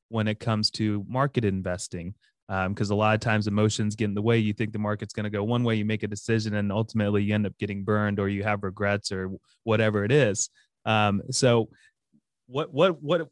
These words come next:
what is the, the thought process there in that episode? Just a quick high level, just because I think the title is so intriguing about ignoring your gut feelings. 'Cause some other, others would say, you know, when you're taking a test or when you're, when you're doing stuff,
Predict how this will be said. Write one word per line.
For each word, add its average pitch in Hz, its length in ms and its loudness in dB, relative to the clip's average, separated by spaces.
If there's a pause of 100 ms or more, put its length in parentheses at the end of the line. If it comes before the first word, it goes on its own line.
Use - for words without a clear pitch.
what 170 160 2
is 151 100 0
the, 123 280 0
the 123 100 -2
thought 143 280 0
process 120 500 0
there 123 220 2
in 113 120 -2
that 117 240 0
episode? 110 480 -4
Just 117 180 -4
a 110 60 -4
quick - 260 -2
high 123 160 2
level, 113 300 0
just 104 180 -8
because 113 220 -6
I 107 100 2
think 110 200 -6
the 98 60 -6
title 113 340 0
is 101 100 -2
so 107 140 0
intriguing 104 600 0
about 101 300 -4
ignoring 110 480 -2
your 104 100 -2
gut 104 260 -2
feelings. 123 360 2
'Cause 110 180 -2
some 147 160 2
other, 180 320 4
others 147 300 -2
would 113 160 -6
say, 120 360 0 (220)
you 120 80 -6
know, 113 80 -2
when 110 100 -4
you're 110 100 -2
taking 131 340 2
a 110 80 0
test 113 440 -2
or 110 100 -2
when 110 200 -6
you're, 107 380 -2 (300)
when 120 120 -2
you're 113 160 2
doing 120 380 0
stuff, 123 360 0